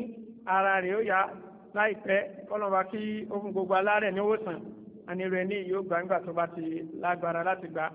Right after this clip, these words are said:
Bákan náà, ẹni tí àwẹ̀ tó jọ́ràn yẹn lórí rẹ̀, ó jẹ́ al-muqim,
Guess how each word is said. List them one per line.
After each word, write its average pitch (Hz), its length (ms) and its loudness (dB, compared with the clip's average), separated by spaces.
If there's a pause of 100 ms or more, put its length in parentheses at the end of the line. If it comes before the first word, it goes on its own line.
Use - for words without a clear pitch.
(400)
Bákan 254 340 4
náà, 254 200 2 (320)
ẹni 220 240 2
tí 254 180 -4 (100)
àwẹ̀ 226 320 4
tó 233 120 -4
jọ́ràn 240 340 4
yẹn 202 100 4
lórí 220 240 6
rẹ̀, 190 160 2
ó 226 100 2
jẹ́ 240 160 6
al-muqim, 202 640 4